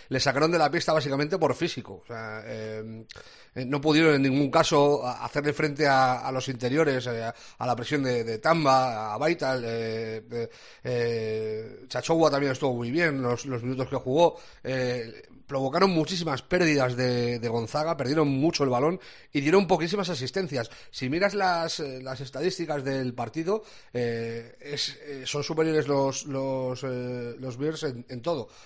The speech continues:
El rebote le sacaron doce, eh, asistieron más que ellos, robaron más que ellos, taponaron más que ellos y sobre todo cuidaron la pelota, eh, mucho mejor que los de Gonzaga.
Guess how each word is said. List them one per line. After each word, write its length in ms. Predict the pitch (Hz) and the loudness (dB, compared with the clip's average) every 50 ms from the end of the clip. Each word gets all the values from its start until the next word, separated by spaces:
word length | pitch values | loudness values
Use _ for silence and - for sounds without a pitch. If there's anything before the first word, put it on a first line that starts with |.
| - - | -14 -10
El 100 | 117 120 | -8 -6
rebote 560 | 123 123 127 147 151 147 143 139 135 135 135 | -4 0 0 0 0 0 -2 -2 -2 -2 -2
le 100 | 131 127 | -4 -4
sacaron 400 | 123 139 131 127 135 135 131 135 | -4 -4 -4 -2 0 -2 0 2
doce, 460 | 151 196 185 - 175 185 185 190 185 190 - - - - | 2 0 0 0 -2 0 0 0 -2 -4 -8 -18 -12 -6
eh, 220 | 127 131 127 127 123 | -2 -2 0 0 -2
asistieron 440 | 123 - 143 131 - 143 143 143 | -2 -4 -6 -6 -4 -2 -2 0
más 140 | 143 143 131 | -2 -2 -4
que 140 | - - 160 | -2 -2 -2
ellos, 200 | 170 175 185 175 | 0 2 0 0
robaron 360 | 151 135 127 139 139 135 135 | 0 0 0 0 0 0 0
más 140 | 135 131 127 | -2 -4 -4
que 160 | - 139 160 | -2 -2 -2
ellos, 300 | 175 170 170 180 175 - | -2 0 -2 -2 -2 -2
taponaron 440 | - 143 123 123 127 147 151 147 139 | -2 -4 -2 -2 -2 -2 -2 -2 -2
más 160 | 139 139 - | -2 -4 -4
que 120 | - 147 165 | -2 -2 -2
ellos 320 | 180 180 180 185 180 - - - - - - - | 0 0 -2 -4 -4 -8 -14 -20 -20 -16 -8 -6
y 100 | 143 123 | -6 -4
sobre 220 | - 143 135 135 | -2 -2 -2 0
todo 260 | - 156 156 175 156 | 2 2 4 4 4
cuidaron 340 | 143 139 139 147 160 160 156 | 4 6 6 6 8 6 6
la 120 | 151 143 | 4 4
pelota, 400 | 123 139 147 156 156 175 175 - - - - - - - - | 4 4 4 4 4 4 0 0 -4 -12 -20 -20 -18 -10 -6
eh, 200 | 123 127 131 127 | -2 -2 0 0
mucho 280 | 127 139 139 - 160 | 0 -2 0 -2 -2
mejor 200 | 151 131 147 147 | -2 0 -2 0
que 60 | 135 143 | 0 0
los 120 | 139 131 | 0 0
de 60 | 139 | 0
Gonzaga. 480 | 131 135 135 123 - 151 156 165 180 | 0 0 -2 -2 -2 -2 0 0 -2